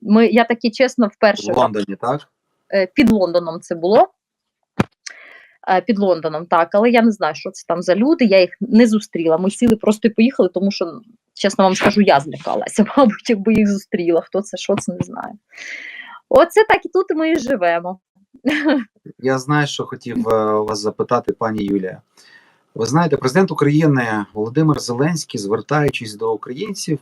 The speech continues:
Speaker 2: перебуваючих за кордоном, пропонує їм повертатися в Україну. І чи була, окрім бажання просто повернутися на рідну землю, думка: за яких умов ви готові повернутися до України? Якщо так, то чому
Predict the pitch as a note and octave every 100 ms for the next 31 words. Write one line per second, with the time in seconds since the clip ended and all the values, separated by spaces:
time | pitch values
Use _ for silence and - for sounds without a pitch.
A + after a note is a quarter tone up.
0 | - C3+ A#2 A#2+ B2+ - - G#2 A#2 -
1 | B2+ D3 E3+ D3+ C3 _ - - _ _
2 | - - C3+ D3+ E3+ D3 C#3+ C3 A#2 A#2
3 | - D3 - G2 - - - - _ _
4 | _ F#2 G2 - G#2 C#3 G2 F2 - -
5 | G2 G#2+ D3 F3+ B2 - B2+ A#2 G#2+ A#2+
6 | B2 G#2+ - A2+ - G2 G#2 G#2 A2 G#2
7 | - - G2+ G2+ G2+ G#2 G2+ D#3+ B2+ A#2
8 | C#3+ B2 F#2 - - _ _ - - _
9 | - - C#3 D3+ D3 G3+ - D#3+ D#3 A#3
10 | - C3 C#3 - - D#3 D3 C#3 C3 B2+
11 | B2+ C3+ C3 - _ - A#2+ A#2 - A#2
12 | G#2 E2+ F2 G2+ G#2 - C3 G3 A3 -
13 | B2+ - D#3 D3 G#2